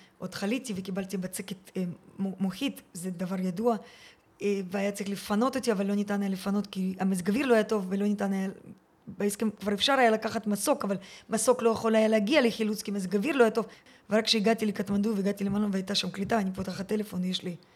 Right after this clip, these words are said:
אלפי הודעות, אלפי הודעות, ואנשים כותבים,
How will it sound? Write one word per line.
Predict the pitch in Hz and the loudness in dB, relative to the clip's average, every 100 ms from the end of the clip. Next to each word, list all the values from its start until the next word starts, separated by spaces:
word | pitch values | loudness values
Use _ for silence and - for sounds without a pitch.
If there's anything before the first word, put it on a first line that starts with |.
| _ _ _ - | _ _ _ 0
אלפי | 196 - 196 | 0 2 0
הודעות, | 165 165 165 - - _ _ 180 | 0 -4 -8 -14 -20 _ _ -14
אלפי | 156 175 160 - _ _ - - - | -10 -10 -12 -14 _ _ -20 -20 -10
הודעות, | 180 175 208 220 | -4 -2 -2 -2
ואנשים | 190 185 180 185 | -2 -2 -2 -4
כותבים, | 185 - 220 240 | -6 0 2 2